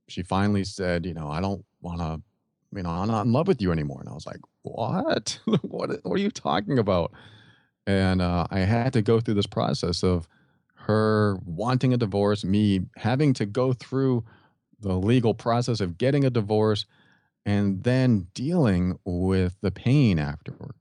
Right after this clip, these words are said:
And that's when that question came up, like, "Am I a person that can handle this? Am I a person that has, has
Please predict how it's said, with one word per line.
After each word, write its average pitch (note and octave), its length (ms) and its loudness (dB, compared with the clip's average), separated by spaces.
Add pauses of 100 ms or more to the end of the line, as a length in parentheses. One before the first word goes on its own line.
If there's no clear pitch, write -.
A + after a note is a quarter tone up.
(440)
And F2 340 0
that's G2+ 420 -2
when A2 160 4
that G2 180 2
question G#2 400 -2
came E2+ 220 -2
up, E2 180 -4 (340)
like, E2+ 300 -4 (840)
"Am G2 220 2
I A#2 120 4
a G#2+ 80 2
person A2+ 400 0
that F2 120 0
can F2+ 120 -2
handle F#2 440 0
this? - 340 -10
Am G2+ 140 2
I A2+ 100 2
a G#2 40 2
person G#2+ 340 -2
that F#2+ 200 2 (880)
has, A2 320 0 (180)
has G#2+ 240 0